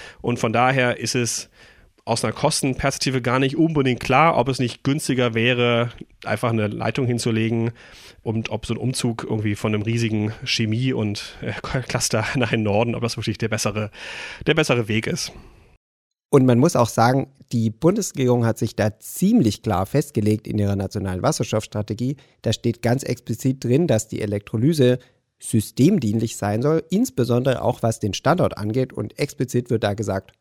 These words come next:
Speaker 2: Norddeutschland. Und wenn das so ist, die Elektrolyse soll in Norddeutschland aufgebaut werden und die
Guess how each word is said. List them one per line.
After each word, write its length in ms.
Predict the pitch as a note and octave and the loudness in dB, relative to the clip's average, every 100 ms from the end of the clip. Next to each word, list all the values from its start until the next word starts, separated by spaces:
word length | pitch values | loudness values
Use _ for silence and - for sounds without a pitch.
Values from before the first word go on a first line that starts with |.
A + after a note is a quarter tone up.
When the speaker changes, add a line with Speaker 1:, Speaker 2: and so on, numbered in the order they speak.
| - | -4
Speaker 2:
Norddeutschland. 720 | A2 A#2+ G#2 E2 - - - _ _ _ _ _ | 0 2 0 -2 -8 -12 -14 _ _ _ _ _
Und 280 | - A2 F#2+ | 0 0 0
wenn 140 | - C3 | 2 4
das 140 | D3 | 4
so 80 | C3 | 2
ist, 400 | B2 F3+ - - | 2 2 0 -4
die 240 | A#2 A#2+ - | -2 0 0
Elektrolyse 640 | A2 A#2 - G#2+ B2 A#2+ | -2 0 0 0 2 2
soll 280 | A2+ G#2 A#2+ | 2 2 2
in 240 | - G#2 | 2 -2
Norddeutschland 560 | G2+ A#2+ B2 - G2 F#2+ | 0 0 0 -2 -6 -2
aufgebaut 500 | - - A#2 G#2+ G#2 | -4 -2 0 0 0
werden 300 | G2+ G2+ G#2 - _ _ _ _ | -2 -2 -4 -6 _ _ _ _
und 380 | C3+ C3 C#3 - | 2 2 0 -4
die 320 | A#2 A#2 A#2 | -2 0 -2